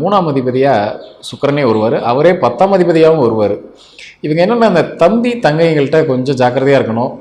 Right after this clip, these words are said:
வார்த்தை பிரயோகத்துல ரொம்ப ஜாக்கிரதையா இருக்கணும், அவங்க கிட்ட கொஞ்சம் அளவா வச்சுக்கிறது இவங்களுக்கு ரொம்ப நல்லா இருக்கும். ஏன்னா இவங்க அண்ணன்ட்ட இருக்கிற அந்யோன்யம் நிச்சயமா தம்பி தங்கைங்கள்ட்ட இருக்காது. அப்படி ரொம்பவும் இவங்க கம்யூனிகேஷன்ல அவங்க கிட்ட ஏதாவது ஒரு, ஒரு வார்த்தை ஏதோ கொஞ்சம் சொல்லிட்டாங்க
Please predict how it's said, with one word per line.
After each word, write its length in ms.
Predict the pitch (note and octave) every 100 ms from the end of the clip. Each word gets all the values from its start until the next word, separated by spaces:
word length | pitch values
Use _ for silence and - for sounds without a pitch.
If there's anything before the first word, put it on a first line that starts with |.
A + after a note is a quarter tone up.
| -
வார்த்தை 420 | G2+ C3 F3+ -
பிரயோகத்துல 520 | D#3 C3 C#3 C#3 C#3 C3+
ரொம்ப 260 | A2 A#2+
ஜாக்கிரதையா 440 | B2 A2 A2+ A#2+ A2+
இருக்கணும், 260 | G#2+ A2 -
அவங்க 260 | G#2+ A#2+ B2
கிட்ட 180 | C#3 F3+
கொஞ்சம் 260 | C3+ A#2+ G#2
அளவா 240 | A#2 E3 D3+
வச்சுக்கிறது 380 | - B2 A#2+ C3
இவங்களுக்கு 320 | A#2 G2+ F#2+ G2
ரொம்ப 140 | B2+
நல்லா 260 | A2 G#2 A#2
இருக்கும். 280 | G#2+ G#2+ - - - _
ஏன்னா 240 | C3+ D3+ E3+ D3 D#3+ - C#3
இவங்க 220 | B2+ B2 A#2
அண்ணன்ட்ட 460 | D#3+ G3+ G#3+ G3 F#3
இருக்கிற 360 | E3+ F3 D3+
அந்யோன்யம் 400 | D#3 F#3+ F#3 F#3+
நிச்சயமா 320 | D3 F3+ F3 E3
தம்பி 240 | C3+ D#3+
தங்கைங்கள்ட்ட 600 | D#3 C#3 C3 B2 A2+ A2
இருக்காது. 520 | B2+ D3+ E3+ C3+ C3+ - - - - -
அப்படி 460 | A#2 F3+ E3+ D#3
ரொம்பவும் 400 | C#3 E3 G#3+ A#3+
இவங்க 160 | A3 F3 D#3
கம்யூனிகேஷன்ல 580 | E3 F3 E3 E3+ D#3 C#3
அவங்க 160 | C#3
கிட்ட 180 | C#3 D#3+
ஏதாவது 280 | D#3 D3 D3+
ஒரு, 360 | C#3+ C3 B2+ C3
ஒரு 140 | D3+
வார்த்தை 340 | D3+ F3 F3+ D#3+
ஏதோ 140 | E3
கொஞ்சம் 320 | D#3 C#3+ C3
சொல்லிட்டாங்க 420 | D3+ D#3 D3+ C3